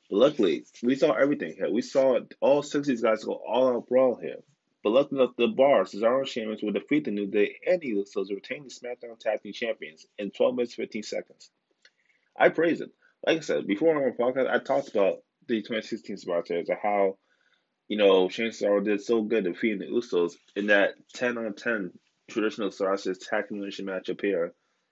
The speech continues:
How well they work together. Thanks to the idea of Mick Foley. You know, it was a really good idea. You got, you know, New Day had been together for six years. You had the Usos been together for a long time.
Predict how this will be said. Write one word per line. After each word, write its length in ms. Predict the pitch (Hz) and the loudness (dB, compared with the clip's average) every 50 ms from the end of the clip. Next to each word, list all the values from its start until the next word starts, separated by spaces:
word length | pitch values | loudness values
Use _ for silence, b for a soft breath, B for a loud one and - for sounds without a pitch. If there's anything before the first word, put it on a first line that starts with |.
| _ _ _ | _ _ _
How 200 | - 107 107 110 | 4 6 6 6
well 140 | 117 127 123 | 6 4 4
they 60 | 123 | 4
work 160 | 117 110 107 | 4 2 2
together. 260 | 104 107 117 113 95 | 2 0 0 0 0
Thanks 300 | - - 127 160 156 151 | -2 -2 0 0 -2 -2
to 180 | 151 - 139 123 | -2 0 2 2
the 100 | 123 113 | 4 2
idea 200 | 107 107 120 117 | 2 2 2 0
of 60 | 117 | 0
Mick 160 | 120 113 - | 0 -4 -2
Foley. 460 | - 127 135 151 - 78 69 65 - _ _ _ _ _ _ - | 0 2 2 2 2 0 -2 -4 -8 _ _ _ _ _ _ -12
You 100 | 92 92 | -8 -6
know, 120 | 87 90 | -2 -2
it 100 | 101 92 | 0 0
was 120 | 85 95 - | -2 -4 -4
a 20 | - | -4
really 160 | 117 117 131 131 | -2 -2 0 2
good 100 | 135 127 | 2 2
idea. 240 | 120 117 135 127 | 2 2 2 0
You 240 | 95 82 101 123 147 | 0 0 0 -2 0
got, 320 | 147 147 135 120 107 - - b b b b b b b b _ | 2 2 4 4 4 2 -2 b b b b b b b b _
you 100 | - 101 | -2 0
know, 80 | 101 | 0
New 240 | 101 107 120 123 120 | 0 0 2 2 4
Day 120 | 107 95 95 | 4 2 4
had 180 | 98 95 92 | 2 2 0
been 120 | 101 92 90 | 0 -2 -2
together 240 | 98 98 95 95 | -2 -2 0 0
for 140 | 90 - 98 | -2 -6 -8
six 280 | 90 - 95 - - - | -6 -6 -6 -6 -4 -2
years. 280 | 90 85 82 78 76 | 0 0 0 -2 -4
You 180 | - 95 101 - | -4 -4 -2 -2
had 300 | 120 110 107 101 98 101 - _ _ | -2 -2 -2 -2 -2 -4 -8 _ _
the 80 | - 92 | 0 4
Usos 320 | 135 151 151 127 110 101 | 4 4 4 2 0 0
been 100 | 101 98 | 0 -2
together 240 | 90 98 98 90 90 | 0 -2 -2 -2 -2
for 120 | - 90 | -4 -6
a 20 | 90 | -8
long 240 | 92 95 90 87 85 | -6 -8 -8 -10 -10
time. 320 | - - 95 90 82 | -10 -10 -10 -10 -10